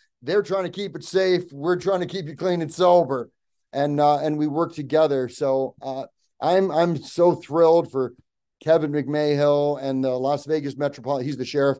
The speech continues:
and the Las Vegas Metropolitan Police Department, uh, because, because they've been a huge supporter, and we're so grateful for them. Uh, I also have to mention the shelters, because we're an outpatient clinic, which is a real,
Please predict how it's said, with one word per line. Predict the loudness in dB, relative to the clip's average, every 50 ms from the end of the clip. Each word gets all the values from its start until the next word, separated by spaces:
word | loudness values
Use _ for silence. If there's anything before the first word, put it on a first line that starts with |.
| _ _ _ _ _ _ _ -2
and | 0 2 2
the | 2
Las | 2 2 2 2 2 2 2
Vegas | 0 0 0 0 -2 -2
Metropolitan | -2 -2 -2 -4 -4 -2 0 0 0 -2 -4
Police | -6 -6 -4 -4 -4 -4 -6
Department, | -8 -6 -2 0 0 0 0 -2 -4 -8 -10 _ _ _ _ _ -6 -4
uh, | -4 -4
because, | -4 -6 -4 0 0 0 0
because | 0 -4 -4 -4 -2
they've | 0 -2 0
been | 0 0 -2
a | -2
huge | -4 -4 -6 -8 -6 -6 -6
supporter, | -8 -6 0 2 4 4 4 4 2
and | 0 0
we're | -2 -2
so | -4 -4 0 2 2 2
grateful | 2 2 0 0 0 -2 -6 -8
for | -6 -4 -2 -2 -2 -2
them. | -2 -6 -8 -8 -12 -14 _ _ _ _ _ _ _ _ _ _ -6
Uh, | -2 0 0 0 -2 -4 -8 _ _ _ _ _ _ _ _ _ _ _ _
I | 0 2 4
also | 4 4 4 2 2 0 -2 -2
have | -2 -2 -4
to | -6 -6
mention | -4 -4 -4 -6 -6 -8 -10 -10 -10 -10 -8
the | -6 -6
shelters, | -2 4 6 6 6 6 4 -2 -6
because | -6 -6 -4 -4 -4 -6 -8 _ _ _ 0
we're | 4 6 6
an | 6 4 2 2
outpatient | 4 4 4 4 4 2 2 0 -4 -6 -4
clinic, | -2 -2 -2 -2 -4 -8 _ _ _ _ _ _ -8
which | -8 -6 -6
is | -6 -4 -4
a |
real, | -4 -4 -4 -2 0 2 2 2 0 0 -4